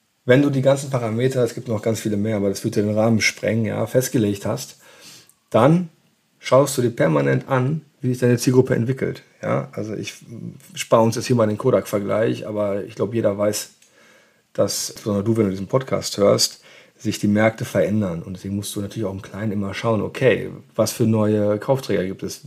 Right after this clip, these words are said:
Wie verändert sich der Markt? Was macht der, der, der beste Wettbewerber, der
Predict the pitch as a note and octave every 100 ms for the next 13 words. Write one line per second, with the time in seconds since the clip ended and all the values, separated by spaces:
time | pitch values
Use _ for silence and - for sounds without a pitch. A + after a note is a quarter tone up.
0 | A#2+ A2 - G#2+ G2+ A2 A2+ A2+ G#2 -
1 | - G2+ - G2+ - - - G2 G2 -
2 | - - - _ - A2 G#2 B2+ - B2+
3 | C3 C3 - A#2+ G#2 G2+ G2 F#2